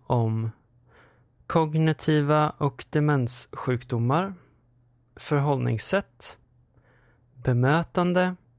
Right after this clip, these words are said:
och hjälpmöjligheter och hjälpmedel. Vi träffas fyra kvällar, den åttonde maj, tjugosjunde maj, tredje juni och den tolfte juni,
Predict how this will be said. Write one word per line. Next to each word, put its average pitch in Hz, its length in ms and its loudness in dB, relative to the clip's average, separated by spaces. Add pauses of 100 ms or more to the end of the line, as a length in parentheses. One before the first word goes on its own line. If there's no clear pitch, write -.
(460)
och - 400 -4 (100)
hjälpmöjligheter 120 1160 0
och 127 120 0
hjälpmedel. 131 760 -2 (2000)
Vi 170 120 2
träffas - 600 0
fyra 185 400 0
kvällar, 131 520 -2 (600)
den 120 480 0
åttonde 120 560 0
maj, 165 460 0 (560)
tjugosjunde 123 680 -2
maj, 151 400 0 (640)
tredje 131 460 2
juni 139 600 0 (280)
och - 380 -2 (120)
den 151 180 0
tolfte 127 480 -2
juni, 117 460 -4